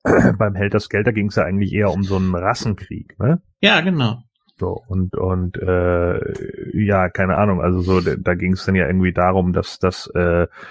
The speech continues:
Speaker 1: die, äh, ja, wie hat er das gesagt, die Negros, also, ja, im Deutschen wahrscheinlich die Neger, also die Schwarzen, wie auch immer,
Speaker 2: Hm.
Speaker 1: äh, ausgelöscht werden sollten und eben auch die, äh, äh, ja, die reichen Spießbürger, ne?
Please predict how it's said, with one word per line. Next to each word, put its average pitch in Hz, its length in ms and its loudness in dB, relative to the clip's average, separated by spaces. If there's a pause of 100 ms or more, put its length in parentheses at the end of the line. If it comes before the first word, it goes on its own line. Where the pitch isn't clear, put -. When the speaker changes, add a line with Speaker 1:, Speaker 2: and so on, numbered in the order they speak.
(200)
Speaker 1:
die, 90 400 2
äh, 82 240 -2 (800)
ja, 95 280 -4
wie 98 100 2
hat 104 120 2
er 95 120 0
das 98 140 0
gesagt, 98 320 0
die 92 80 0
Negros, 104 960 4 (140)
also, 82 400 -2 (220)
ja, 85 160 -2
im 87 120 -2
Deutschen 92 280 2
wahrscheinlich 95 320 0
die 98 100 2
Neger, 98 400 4
also 85 140 2
die 85 280 -6
Schwarzen, 104 640 0
wie 98 80 4
auch 95 120 0
immer, 117 240 0 (320)
Speaker 2:
Hm. 135 140 2
Speaker 1:
äh, 104 120 6
ausgelöscht 104 680 0
werden 101 240 4
sollten 98 440 2
und 95 220 0
eben 95 260 0
auch 95 240 0
die, 98 360 2
äh, 92 600 4
äh, 82 40 0
ja, 92 220 2
die 92 100 -2
reichen 98 380 2
Spießbürger, 90 840 -2
ne? 123 180 2